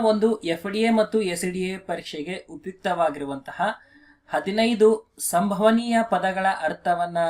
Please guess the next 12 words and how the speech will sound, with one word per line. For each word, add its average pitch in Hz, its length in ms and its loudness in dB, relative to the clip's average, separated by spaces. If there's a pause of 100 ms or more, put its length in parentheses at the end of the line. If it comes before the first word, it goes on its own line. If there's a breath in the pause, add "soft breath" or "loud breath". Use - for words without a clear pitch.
(120)
ಚರ್ಚೆ 156 280 -8
ಮಾಡೋಣ. 165 320 -4
ಇದು 175 340 -6
ಭಾಗ 147 260 -2
ಒಂದಾಗಿರ್ತದೆ 147 720 -4
ಸ್ನೇಹಿತರೆ. 147 720 -8 (160)
ಇಲ್ಲಿ 208 220 0
ನಾನು 220 200 4
ಏನ್ 202 200 -2
ಮಾಡ್ತಿದ್ದೀನಿ 180 420 -4
ಅಂದ್ರೆ, 180 200 -4
ಆರರಿಂದ 180 640 -2